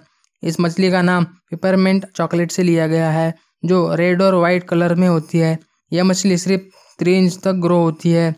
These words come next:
जो रेड ऑरेंज कलर में होती है। और इस पर व्हाइट स्ट्राइप्स होते हैं। ये मछली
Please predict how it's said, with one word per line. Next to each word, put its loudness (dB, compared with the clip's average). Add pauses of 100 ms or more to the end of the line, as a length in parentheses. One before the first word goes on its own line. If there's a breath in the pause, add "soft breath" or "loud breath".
(360)
जो 0
रेड 0
ऑरेंज 2
कलर 0
में 4
होती 0
है। 2 (420)
और 0
इस -2
पर -2
व्हाइट -2
स्ट्राइप्स -4
होते -2
हैं। 0 (320)
ये 0
मछली 0